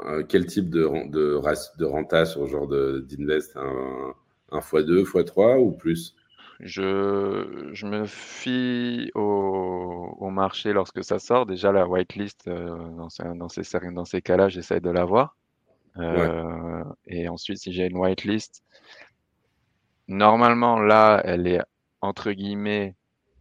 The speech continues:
Speaker 2: sans trop de risques. Euh, il est rare que, que ça, que ça passe en dessous du, du, du prix du mint, même si, euh, toutes les, toutes les, euh,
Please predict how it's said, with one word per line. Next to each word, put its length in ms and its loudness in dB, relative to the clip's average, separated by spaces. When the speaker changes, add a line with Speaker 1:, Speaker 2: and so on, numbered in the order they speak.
Speaker 2:
sans 440 -6
trop 240 -6
de 80 2
risques. 460 -2
Euh, 640 -6
il 140 -10
est 80 -4
rare 360 6
que, 400 -8
que 100 -20
ça, 300 -6
que 100 -20
ça 160 -8
passe 240 -6
en 60 -14
dessous 180 -14
du, 240 -20
du, 160 -20
du 220 -20
prix 200 -14
du 120 -10
mint, 300 -6
même 240 -10
si, 220 -10
euh, 200 -8
toutes 180 -20
les, 220 -2
toutes 240 -14
les, 200 0
euh, 120 -2